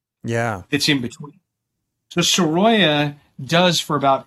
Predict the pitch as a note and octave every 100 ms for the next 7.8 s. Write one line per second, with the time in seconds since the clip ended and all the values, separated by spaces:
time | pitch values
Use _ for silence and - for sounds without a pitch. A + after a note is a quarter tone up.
0 | - D#3 D#3+ E3+ E3 D3+ - _ _ E3+
1 | E3 D#3 D#3 D3 B2+ A#2+ A#2 - _ _
2 | _ _ _ _ - D3+ - - G#3 G#3+
3 | D3+ C3 A#2+ - C#3 C#3 B2+ - - F3
4 | F3+ F3+ F3 D#3 D3+ D3+ C3 B2+ A#2+ -
5 | D3+ C#3 D3+ D3+ C3 B2+ A#2+ A#2 A2+ A2+
6 | A2 _ _ _ _ _ _ _ - -
7 | E3 D3+ B2+ G2 - - -